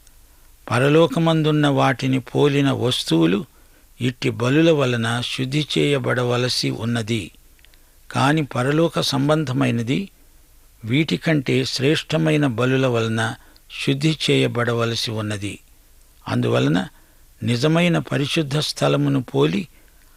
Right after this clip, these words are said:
హస్తకృతమైన పరిశుద్ధ స్థలములో క్రీస్తు ప్రవేశింపలేదు, కాని ఇప్పుడు మన కోసం దేవుని సముఖమందు కనపడడానికి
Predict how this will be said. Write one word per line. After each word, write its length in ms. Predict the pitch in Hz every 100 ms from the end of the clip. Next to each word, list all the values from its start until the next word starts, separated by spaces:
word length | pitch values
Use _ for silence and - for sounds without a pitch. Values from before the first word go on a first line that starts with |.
| _
హస్తకృతమైన 1000 | - 123 - 175 - 160 - 160 160 151
పరిశుద్ధ 580 | 139 135 135 - 156 127
స్థలములో 680 | 151 - 139 143 143 139 135
క్రీస్తు 480 | - 135 143 - 139
ప్రవేశింపలేదు, 1040 | - 117 127 139 - 135 131 131 127 123
కాని 380 | 123 123 127 190 - - - - - - -
ఇప్పుడు 360 | 120 123 156 135
మన 260 | 113 123 139
కోసం 560 | - 156 - 117 92 - - - - - 107
దేవుని 540 | 104 127 160 165 156
సముఖమందు 840 | - 117 147 - 151 127 110 113 127 -
కనపడడానికి 1040 | 120 131 147 131 117 110 107 - 123 120